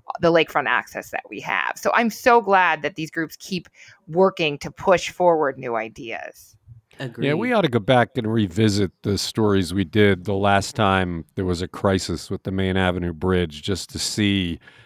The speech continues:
Speaker 3: if any work has been done since and where it stands. 'Cause you'll recall, they went up, looked, found plates that were deteriorated away, and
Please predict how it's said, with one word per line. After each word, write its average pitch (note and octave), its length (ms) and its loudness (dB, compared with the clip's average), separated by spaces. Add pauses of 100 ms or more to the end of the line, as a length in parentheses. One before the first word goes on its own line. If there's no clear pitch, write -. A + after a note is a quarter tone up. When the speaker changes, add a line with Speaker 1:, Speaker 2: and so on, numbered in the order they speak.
(100)
Speaker 3:
if G#2 120 -6
any G#2+ 160 -2
work G2 300 -2
has F2 120 -4
been F#2 200 -6
done F2 200 -4
since F#2 480 -4
and F2 160 -6
where F#2 140 0
it D#2 100 -6
stands. F2+ 540 -4
'Cause A2+ 200 2
you'll G3 120 -2
recall, G2+ 560 2
they A2 120 0
went G#2+ 220 2
up, - 320 0 (300)
looked, A2 400 2
found G#2+ 460 0
plates A2 500 0
that F#2 140 -6
were E2 100 -10
deteriorated F#2+ 840 -4
away, F2+ 640 2 (320)
and G2 380 0